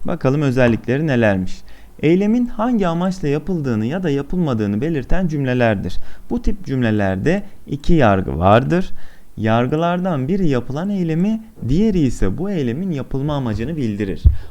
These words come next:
Amaç sonuç ilişkisi içeren cümlelerle neden sonuç ilişkisi içeren cümleler birbirine karıştırılmamalıdır.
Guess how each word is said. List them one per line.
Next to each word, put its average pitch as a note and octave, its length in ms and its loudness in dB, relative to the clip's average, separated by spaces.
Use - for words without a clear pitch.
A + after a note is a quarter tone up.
Amaç E3 260 6
sonuç F#3+ 360 0
ilişkisi D3+ 460 -4
içeren G#2+ 420 -2
cümlelerle E3 800 0
neden A#2+ 300 -2
sonuç F#3 320 -8
ilişkisi B2+ 460 -8
içeren G#2+ 400 -4
cümleler D3 500 -2
birbirine D#3 640 -2
karıştırılmamalıdır. G#2+ 1300 2